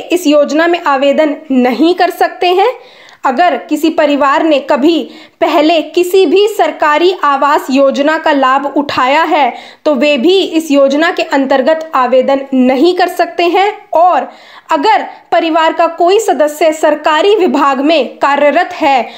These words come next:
तो वे भी इस योजना में आवेदन नहीं कर सकते हैं।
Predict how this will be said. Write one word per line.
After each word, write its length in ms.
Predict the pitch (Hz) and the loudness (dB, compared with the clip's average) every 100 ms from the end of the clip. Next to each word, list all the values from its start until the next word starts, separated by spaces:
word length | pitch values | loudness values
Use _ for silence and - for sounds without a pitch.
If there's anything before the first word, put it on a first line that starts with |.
| - _ | -20 _
तो 320 | 311 302 294 302 | 2 2 2 -2
वे 240 | 226 277 | -2 0
भी 240 | 233 330 381 | 2 2 2
इस 280 | 370 349 | 0 -2
योजना 420 | 269 254 220 269 285 | 2 0 2 0 0
में 180 | 294 | 0
आवेदन 520 | 294 247 226 220 330 359 - - 294 | 0 0 0 2 0 -2 -10 -4 2
नहीं 380 | 320 294 302 | 2 2 0
कर 140 | 294 208 | 0 -6
सकते 380 | - - - 214 | -4 -10 -6 -8
हैं। 280 | 214 214 | -8 -12